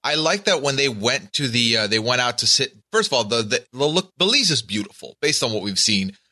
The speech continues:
Belize is always, it's on my list of, uh, places to go. Um, but so they go to sit down and she goes, "What's that I see over there?"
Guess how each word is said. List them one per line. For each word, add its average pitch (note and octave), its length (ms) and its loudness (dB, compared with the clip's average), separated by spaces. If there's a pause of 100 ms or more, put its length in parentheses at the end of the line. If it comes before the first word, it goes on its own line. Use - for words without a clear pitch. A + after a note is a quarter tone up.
(120)
Belize D#3 320 0
is C#3 120 0
always, C3+ 380 4
it's A#2+ 320 0
on D3+ 200 2
my B2+ 160 0
list A2+ 320 -2
of, G2+ 180 -6
uh, G2+ 140 -8
places G2+ 400 -4
to G2 100 -6
go. F#2+ 340 -2 (400)
Um, G#2+ 460 0 (420)
but E3 140 0
so F#3+ 100 2
they A3+ 160 2
go A#3 200 4
to A3 80 2
sit - 300 0
down A#2+ 500 0
and A#2 480 0 (340)
she F3+ 340 0
goes, D#3 420 2 (340)
"What's A#2+ 280 0
that E3+ 180 2
I E3 100 2
see F3+ 240 2
over F3+ 220 2
there?" E3+ 600 2